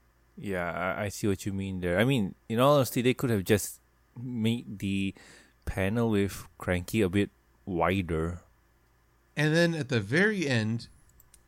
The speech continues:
Speaker 2: at, during the setup, the initial setup panel, you saw that one unico-, uh, one Pegasus stallion had gotten himself tied and was dangling from the set. Somehow, he is still tied, still dangling, but now he's on the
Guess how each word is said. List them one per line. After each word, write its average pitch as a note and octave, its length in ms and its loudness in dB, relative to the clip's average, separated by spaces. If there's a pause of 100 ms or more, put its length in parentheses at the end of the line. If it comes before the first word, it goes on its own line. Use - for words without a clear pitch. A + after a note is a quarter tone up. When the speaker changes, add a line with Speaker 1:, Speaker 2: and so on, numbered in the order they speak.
(120)
Speaker 2:
at, C3 180 -2 (400)
during G3 320 2
the D#3 80 0
setup, D3+ 580 2
the G2 160 -2
initial C3+ 320 -2
setup B2+ 400 -2
panel, D#2+ 360 -8
you F2 120 -4
saw A2 300 0
that F#2+ 200 -6 (140)
one D#3+ 340 0
unico-, C#3 580 -4
uh, A2 180 0
one C3 240 -2
Pegasus B2 480 -2
stallion F2+ 580 -4 (580)
had G2 520 -2
gotten A2+ 300 -2
himself G#2 420 -4
tied G2+ 580 0
and F#2 240 -2
was F2+ 120 -6
dangling G#2 520 -4
from F#2 240 -6
the D#2 60 -8
set. - 500 -6 (680)
Somehow, C3 720 4 (320)
he D3+ 260 -4
is C3 140 2
still A3+ 320 2
tied, F2 580 -2
still G3 320 -2
dangling, A#2+ 400 2
but B2 100 -6
now C3 140 0
he's C3+ 140 0
on C#3 120 -2
the C3+ 140 -4